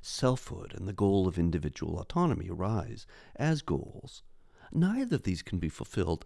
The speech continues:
at the ethical level. It is at this point that something called faith becomes important.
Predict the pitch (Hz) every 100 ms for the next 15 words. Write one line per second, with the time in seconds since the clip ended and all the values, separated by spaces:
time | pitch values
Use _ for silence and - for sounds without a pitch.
0 | - - - - - 90 - - - -
1 | - - - - - _ _ _ - -
2 | - - - - - 175 160 147 139 -
3 | 147 - - 170 - - 139 131 113 -
4 | 127 113 113 - 101 98 87 85 - -
5 | - - - - 117 80 - - - -
6 | - - 85 - 73 - - - - 57